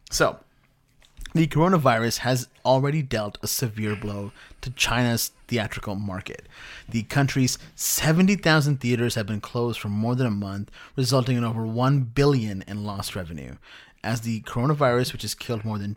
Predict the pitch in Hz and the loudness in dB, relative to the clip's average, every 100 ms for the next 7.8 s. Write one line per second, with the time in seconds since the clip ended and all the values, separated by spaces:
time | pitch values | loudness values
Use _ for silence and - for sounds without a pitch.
0 | - - 156 135 127 117 117 - 110 107 | -8 -6 -4 -2 -2 0 -2 -4 -6 -4
1 | 117 131 - 110 113 107 101 95 - - | -4 -4 -6 -6 -6 -8 -6 -8 -8 -8
2 | 117 110 98 _ - 110 123 127 139 131 | -6 -8 -10 _ -10 -6 -6 -6 -4 -4
3 | 131 101 95 101 101 - - - - - | -4 -6 -6 -6 -8 -10 -18 -18 -14 -4
4 | 123 113 - 104 98 110 117 123 - 113 | -2 -2 -4 -8 -4 -2 0 -2 -2 -6
5 | 101 104 101 95 - - _ - 143 156 | -6 -6 -8 -8 -14 -20 _ -4 2 4
6 | 127 110 101 - 104 - 113 107 104 104 | 2 0 -6 -8 -6 -4 -4 -4 -4 -8
7 | 104 92 92 - 95 67 - | -10 -10 -12 -10 -10 -8 -8